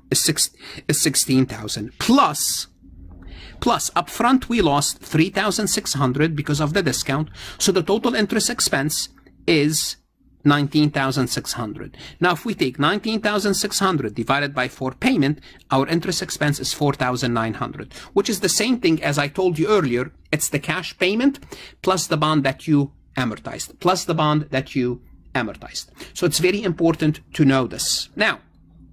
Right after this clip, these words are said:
when we have a discount bond, the discount bond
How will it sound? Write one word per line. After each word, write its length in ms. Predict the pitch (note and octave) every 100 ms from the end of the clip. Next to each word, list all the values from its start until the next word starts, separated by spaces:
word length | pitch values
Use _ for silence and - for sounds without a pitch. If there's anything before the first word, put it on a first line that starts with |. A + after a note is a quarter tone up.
| - - - - - - - -
when 160 | E3+
we 100 | D4
have 140 | D4+ C#4+
a 60 |
discount 480 | F3 F#3+ - A3+ A3
bond, 360 | D3+ A2+ D3 - - - - - - -
the 80 |
discount 520 | D3+ D4 - B3 A3+ E3
bond 360 | D#3 D#3 D#3+